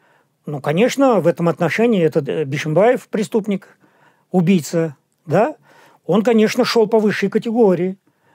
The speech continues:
по высшей категории, по самой дорогой, вот, и его услуги, ну, в смысле, услуги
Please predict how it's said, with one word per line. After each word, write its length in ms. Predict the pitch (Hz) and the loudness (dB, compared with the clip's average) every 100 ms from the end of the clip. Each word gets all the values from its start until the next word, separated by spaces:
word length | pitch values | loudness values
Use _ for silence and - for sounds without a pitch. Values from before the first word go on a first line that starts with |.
| _ | _
по 120 | 160 | -4
высшей 260 | 160 - | -4 -4
категории, 560 | 143 131 156 139 214 240 | -8 -6 -2 2 2 2
по 160 | 226 175 | -2 -2
самой 320 | 190 165 147 | 0 0 0
дорогой, 760 | 160 147 127 143 190 233 208 - _ _ _ _ _ _ _ | 0 0 0 2 4 2 0 -10 _ _ _ _ _ _ _
вот, 600 | 165 147 165 156 143 - | -4 2 4 4 0 -8
и 840 | 170 - 143 143 143 147 151 151 147 | -12 -10 -10 -6 -6 -4 -4 -4 -4
его 300 | 151 151 214 | 0 4 4
услуги, 580 | 254 - 170 175 226 262 _ | 2 -2 -2 0 -2 -6 _
ну, 100 | - | -4
в 60 | 190 | -2
смысле, 400 | 165 156 - 135 - - | 0 -2 -2 -10 -12 -8
услуги 760 | 185 151 185 180 143 165 151 | -4 -2 2 2 2 2 0